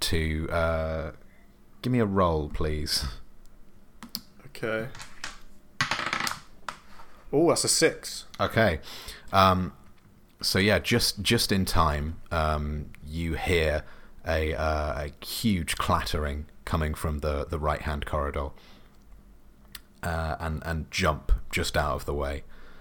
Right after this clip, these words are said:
Speaker 1: uh, as a, a large four-legged, uh,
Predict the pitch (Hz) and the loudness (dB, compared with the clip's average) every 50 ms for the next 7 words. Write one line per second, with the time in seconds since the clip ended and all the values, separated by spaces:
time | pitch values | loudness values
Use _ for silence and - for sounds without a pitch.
0 | - - - - - - - - 78 73 73 73 76 - - 78 82 82 78 - | -18 -18 -18 -18 -18 -16 -10 -6 -4 -4 -2 -2 -4 -4 -4 -4 -4 -2 -2 -2
1 | - - - 82 78 76 76 73 73 71 - - - - - - - - - - | -4 -4 -4 -4 -4 -4 -4 -4 -6 -8 -10 -12 -18 -20 -20 -20 -20 -20 -20 -20
2 | - - - - - - - 73 65 71 71 71 85 92 92 92 98 104 98 98 | -20 -20 -20 -20 -16 -10 -8 -8 -6 -6 -8 -6 -4 0 2 4 4 4 4 2
3 | 92 87 - - - - - - 98 95 92 87 85 85 82 80 - 76 73 71 | 2 2 0 -2 -2 -2 0 2 2 4 4 2 2 2 0 0 0 -2 -2 -2
4 | - - - - - - - - - - - 78 76 76 73 73 73 71 71 | -4 -8 -8 -10 -16 -20 -20 -18 -10 -4 -2 0 0 0 0 -2 -2 -4 -6